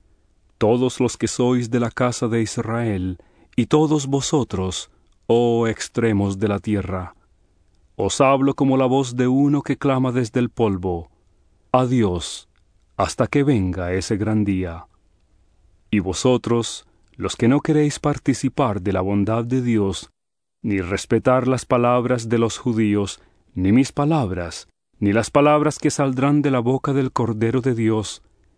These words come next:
he aquí, me despido de vosotros para siempre, porque estas palabras os condenarán en el postrer día.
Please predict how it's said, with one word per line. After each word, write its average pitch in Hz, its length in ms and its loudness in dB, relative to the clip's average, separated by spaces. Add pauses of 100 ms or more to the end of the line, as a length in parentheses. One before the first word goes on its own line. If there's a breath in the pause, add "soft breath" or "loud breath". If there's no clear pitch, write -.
(260)
he 104 200 0
aquí, 98 580 -2 (560)
me 113 180 2
despido 123 580 0
de 95 80 -2
vosotros 104 640 -2
para 107 220 -4
siempre, 87 640 -4 (600)
porque 107 440 0
estas 117 340 -2
palabras 101 680 -2
os - 160 -6
condenarán 101 680 0
en 123 80 0
el 120 140 -2
postrer 104 560 -6
día. 87 480 -4